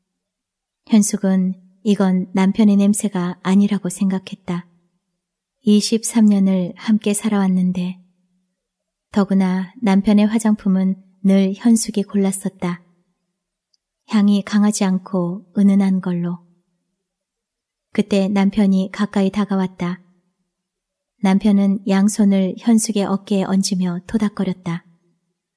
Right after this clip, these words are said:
"당신 오늘은 어땠어? 기분은 좀 나아졌나?" 현숙은 남편의 말을 건성으로 듣는 척했다. 남편에게 풍기는 낯선 냄새는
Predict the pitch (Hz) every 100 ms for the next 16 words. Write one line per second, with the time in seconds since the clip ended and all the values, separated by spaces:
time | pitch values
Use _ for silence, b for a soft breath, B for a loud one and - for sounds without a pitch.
0 | _ _ _ _ - 180 175 208 208 196
1 | 196 202 226 202 214 196 - 214 190 185
2 | 208 190 _ _ _ _ _ _ _ 214
3 | 185 190 202 196 190 202 170 170 175 185
4 | 190 170 175 220 254 - _ _ _ _
5 | _ _ _ _ _ _ 220 202 - 196
6 | 185 180 - 196 190 208 208 202 190 190
7 | 190 190 214 208 226 208 196 180 180 202
8 | 190 190 202 190 202 - 175 175 _ _
9 | _ _ _ _ _ _ _ _ _ _
10 | _ _ 196 196 226 214 214 220 247 226
11 | 226 196 190 - 190 190 - 196 190 190
12 | 208 190 175 180